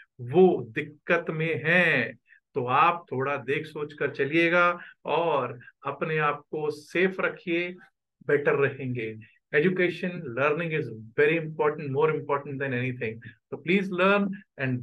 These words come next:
then work on Nifty, Bank Nifty, Fin Nifty, and other options trading things. ठीक है, I hope you are having a great weekend. So good luck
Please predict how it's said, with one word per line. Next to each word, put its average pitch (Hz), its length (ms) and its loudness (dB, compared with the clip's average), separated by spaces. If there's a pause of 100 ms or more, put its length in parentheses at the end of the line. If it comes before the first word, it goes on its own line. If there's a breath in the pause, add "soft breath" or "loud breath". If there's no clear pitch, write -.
then 156 320 2
work 147 340 0
on 131 220 -6
Nifty, 160 400 -4
Bank 135 320 -2
Nifty, 151 460 -10
Fin 139 180 -2
Nifty, 147 320 -6
and 185 320 4
other 147 300 2
options 127 540 -6
trading 123 360 -4
things. - 300 -6 (440 loud breath)
ठीक 131 140 0
है, 151 120 4
I 135 260 2
hope 190 280 6
you 160 180 0
are 143 220 0
having 175 360 2
a 139 60 -4
great 175 380 -2
weekend. 190 520 -2 (380 loud breath)
So 180 280 2
good 165 260 -4
luck 185 220 -2